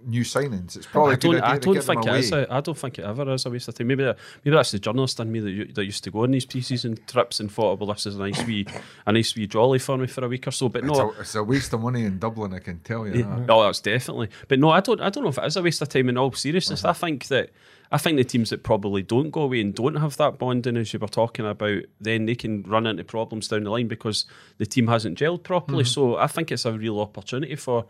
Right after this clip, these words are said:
Speaker 2: players to get
Speaker 1: And
Speaker 2: to know
Speaker 1: sometimes
Speaker 2: each other.
Speaker 1: players expect it. Players are disappointed. They moan about being bored when they're away
Speaker 2: They
Speaker 1: in
Speaker 2: do.
Speaker 1: pre-season, but if they then don't go on a trip, United have done it a couple of times that they've spent, because they've got excellent pitches and had good games,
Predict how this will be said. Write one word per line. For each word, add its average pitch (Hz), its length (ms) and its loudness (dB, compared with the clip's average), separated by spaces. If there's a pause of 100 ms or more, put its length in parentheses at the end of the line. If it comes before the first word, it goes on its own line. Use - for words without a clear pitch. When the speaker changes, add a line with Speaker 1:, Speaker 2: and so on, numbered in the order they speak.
(220)
Speaker 2:
players - 220 2
to - 80 -2
get - 80 4
Speaker 1:
And - 100 0
Speaker 2:
to 120 120 0
know 117 60 4
Speaker 1:
sometimes 151 180 6
Speaker 2:
each - 100 -8
other. 185 140 4
Speaker 1:
players 131 180 2
expect 196 460 -8
it. - 160 -14
Players 165 260 -4
are 123 60 -4
disappointed. 117 640 -6 (100)
They 117 80 2
moan 196 280 8
about 160 260 0
being 127 220 0
bored 135 480 2
when 113 180 -6
they're 113 100 0
away 104 400 -4 (840)
Speaker 2:
They 113 80 6
Speaker 1:
in 101 60 6
Speaker 2:
do. 110 100 6
Speaker 1:
pre-season, 110 400 2
but 117 160 -2
if - 100 -10
they 127 160 -4 (160)
then 139 320 -2
don't 123 300 -4
go 127 160 0
on 190 120 0
a 117 60 -6
trip, 117 320 -12
United 135 300 -6
have 123 160 -4
done 110 160 -4
it - 80 -10
a - 20 -16
couple 107 300 -8
of 101 80 -12
times 101 260 -4
that 113 80 -10
they've - 140 -14
spent, 113 460 -4 (760)
because 151 320 2
they've 120 100 -6
got - 220 -6
excellent 117 480 -8
pitches - 380 -6
and 104 100 -8
had 90 260 -8
good 113 240 -2
games, 120 600 -4